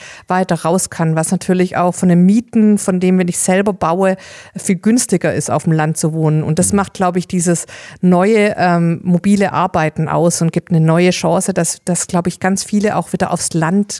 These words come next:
Speaker 1: gehen
Speaker 2: Mhm.
Speaker 1: und auch die Schönheit vom Land, ähm, schätzen lernen. Also das ist so, glaub ich, dass wir da einen Shift erleben werden,
Speaker 2: Mhm.
Speaker 1: ähm, dass die Städte sich verändern werden jetzt,
Speaker 2: Mhm.
Speaker 1: ähm, weil wir einfach nicht mehr, weil, weil, weil ich nicht mehr in der Stadt arbeiten und leben muss, weil ich
Speaker 2: Ja.
Speaker 1: das besser kombinieren kann, glaub ich,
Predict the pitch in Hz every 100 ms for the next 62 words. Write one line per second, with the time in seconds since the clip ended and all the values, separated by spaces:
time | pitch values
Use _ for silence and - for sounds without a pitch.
0 | - - 175 214 277 285 - 104 95 135
1 | 120 180 - 185 - 185 208 175 - 165
2 | 156 160 165 - - - - - 180 165
3 | 160 156 - 185 - 180 147 143 143 151
4 | 156 156 156 151 160 - 160 - 156 156
5 | 160 - 175 170 220 214 - 190 180 175
6 | 175 - 294 - - 254 247 262 247 240
7 | 254 285 - 123 113 120 - _ - 190
8 | 185 185 180 185 185 180 190 - 196 196
9 | 226 226 - 175 208 220 208 214 214 208
10 | 202 - - - - - 95 - 180 175
11 | 175 170 170 165 165 180 - 185 196 190
12 | 190 202 190 185 185 185 175 170 180 175
13 | 170 175 175 180 - 196 208 180 - 185
14 | 156 180 185 170 165 165 180 170 170 254
15 | - - - 170 160 - - - 196 -
16 | 196 185 175 160 175 180 - 147 156 143
17 | 139 143 -